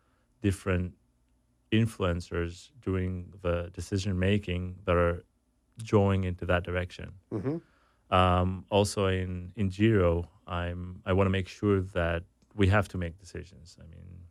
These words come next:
Speaker 1: financial decisions,
Speaker 2: Sure.
Speaker 1: economical decisions. But I think that most of the decisions are regard-, regarding to the usage, the usability, and the quality of the product, um, are still keeping and creating the brand equity.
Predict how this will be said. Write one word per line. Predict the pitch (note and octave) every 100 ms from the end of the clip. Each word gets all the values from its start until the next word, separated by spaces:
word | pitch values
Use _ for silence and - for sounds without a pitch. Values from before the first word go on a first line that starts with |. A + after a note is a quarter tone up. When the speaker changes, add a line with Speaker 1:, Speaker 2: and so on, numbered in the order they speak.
| _ _ _
Speaker 1:
financial | - F#2 G2+ F#2+ G#2
decisions, | F#2+ F2+ G2+ F#2 F2+ F2
Speaker 2:
Sure. | F#2
Speaker 1:
economical | G#2+ G2+ F#2 F2+
decisions. | F2 - F#2+ F2+ F2 F2 F2+ - _ _ _ _ _ _ -
But | F#2+
I | F#2+
think | F2+ A2 G#2+ G#2 - F#2+
that | F2 E2+ F2+ - _ -
most | G#2+ G#2+ G2+
of |
the | G2
decisions | F2+ - G#2 G2 F2+ F2
are | E2
regard-, | E2+ F2+ F2+ F2 G2+
regarding | G2 F#2 F2+ F#2
to | -
the | F2 E2+ E2
usage, | F2 G2 G#2 G2 E2+ - - _ -
the |
usability, | F2+ F2+ F#2+ F#2+ G2 F#2
and | F2
the | E2+
quality | - G2+ G#2
of | F2+
the | -
product, | G#2+ G2+ E2+ - _ _ _ _ _ _ _ G2+
um, | F#2 F2+ F2+ F2 - _
are | G2+
still | F#2 - A2 G2+ G2+ F#2
keeping | - A2+ A2+ G2 G2
and | G2 F2+
creating | - F#2 F#2+ F#2
the | F2
brand | D#2+ F2+ F2 E2+ E2+ F#2 _ _
equity. | A2 - E2+ E2+